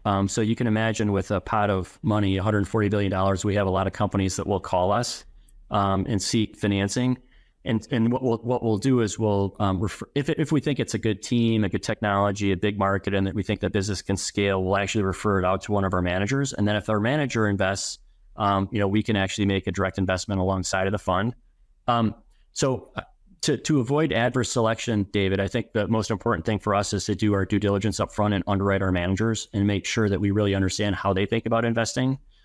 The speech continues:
um, and get to know the, the, the partners, um, what they're looking at, what they're seeing. Um, and then, uh, the other thing too is we, we,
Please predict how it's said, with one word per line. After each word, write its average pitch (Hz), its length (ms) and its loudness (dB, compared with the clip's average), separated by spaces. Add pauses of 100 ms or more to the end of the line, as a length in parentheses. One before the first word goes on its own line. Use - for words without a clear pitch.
(200)
um, 104 260 2
and 123 100 -2
get 127 140 -2
to - 80 -2
know 110 80 2
the, 98 180 -2
the, 107 120 -2 (100)
the 98 80 0
partners, 107 760 0 (280)
um, 101 400 2
what 117 200 0
they're 110 140 2
looking 104 360 2
at, 101 360 0
what 104 200 -2
they're 110 140 2
seeing. 104 540 2 (380)
Um, 98 400 2 (140)
and 117 120 2
then, 117 200 2 (280)
uh, 107 160 2
the 117 140 0
other 120 140 2
thing 110 180 0
too 113 240 2
is 104 140 -2
we, 98 280 2
we, 101 300 0